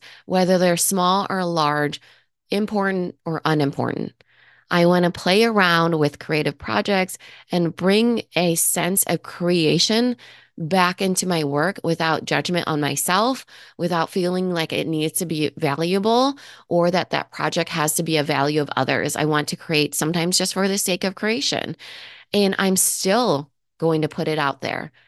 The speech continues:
with courage." And courage means to me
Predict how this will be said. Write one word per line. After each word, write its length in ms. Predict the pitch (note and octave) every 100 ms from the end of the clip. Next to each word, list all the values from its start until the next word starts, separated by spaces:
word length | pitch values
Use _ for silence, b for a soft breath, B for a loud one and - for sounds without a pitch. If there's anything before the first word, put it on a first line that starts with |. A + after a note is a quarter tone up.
| b
with 240 | E3+ E3 -
courage." 600 | - D3 F2 C#2 - - b b b b b F3+
And 500 | F3+ F3 E3+ E3 - _ _ -
courage 600 | C4+ D4 A#3+ F3+ D#3+ -
means 440 | F3 D#3+ D#3 -
to 120 | F#3
me 460 | E3 D3+ D3 D3+